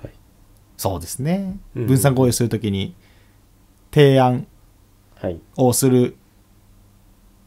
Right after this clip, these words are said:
Speaker 2: ありましたよね。パクソスの時でも提案者っていうのが。
Speaker 1: ありましたね。はい。
Speaker 2: はい。あったと思うんですが、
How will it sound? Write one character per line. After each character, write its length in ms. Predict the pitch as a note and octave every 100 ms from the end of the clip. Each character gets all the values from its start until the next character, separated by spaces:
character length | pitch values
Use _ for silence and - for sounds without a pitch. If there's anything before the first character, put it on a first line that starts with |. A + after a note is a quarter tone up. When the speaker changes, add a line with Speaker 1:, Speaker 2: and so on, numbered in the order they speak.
| _ _
Speaker 2:
あ 60 | D#3+
り 80 | F3
ま 80 |
し 40 | F3+
た 60 | G2
よ 40 |
ね。 60 | G#2+
パ 140 | B2+
ク 40 |
ソ 100 | - A#2
ス 60 |
の 60 | A#2+
時 160 | A2+
で 60 | G2+
も 60 | F#2
提 180 | D3 C#3
案 120 | B2
者 120 | -
っ 40 | -
て 160 | -
い 40 | F2+
う 20 |
の 100 | F2
が。 140 | E2+ -
Speaker 1:
あ 100 | B2+
り 80 | A#2+
ま 80 |
し 100 | G#2
た 100 | A2
ね。 280 | A2+ A#2 G#2 _ _ _ _
は 120 | - G2
い。 20 |
Speaker 2:
は 100 | F#2+
い。 100 | - - _ -
あ 80 |
っ 40 | G#2
た 100 | G#2
と 120 | G2+
思 100 | G2
う 20 |
ん 40 | F2+
で 60 |
す 80 | E2
が、 260 | A#2+ G2+